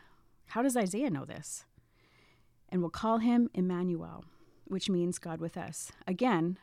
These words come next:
a miracle, because God is so holy and cannot associate himself with anything unholy,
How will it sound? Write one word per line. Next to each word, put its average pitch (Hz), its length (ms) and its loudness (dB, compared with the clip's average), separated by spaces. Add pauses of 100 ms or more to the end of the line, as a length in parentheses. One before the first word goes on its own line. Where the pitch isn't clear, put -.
a 190 80 2
miracle, 185 480 0
because 185 380 -4
God 180 200 -4
is 175 100 -2
so 262 220 -2
holy 156 400 -6 (340)
and 202 120 0
cannot 240 340 2
associate 185 640 -4 (420)
himself 180 400 -2
with 180 140 -6
anything 196 400 -2
unholy, 196 580 -4